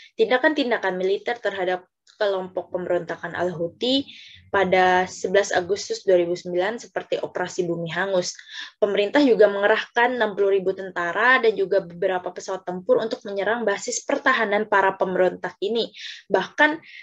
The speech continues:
eh, Yaman sendiri dibantu oleh pemerintahan Arab Saudi.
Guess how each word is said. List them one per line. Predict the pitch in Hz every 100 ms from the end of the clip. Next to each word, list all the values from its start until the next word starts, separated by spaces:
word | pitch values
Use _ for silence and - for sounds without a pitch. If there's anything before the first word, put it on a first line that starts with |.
| _ -
eh, | 202 196 190 190 202
Yaman | 240 302 302 302
sendiri | 285 247 202 233 302
dibantu | 247 190 190 190 190 269
oleh | - 190 202 254
pemerintahan | 220 185 185 202 226 190
Arab | 170 170
Saudi. | - 175 202 214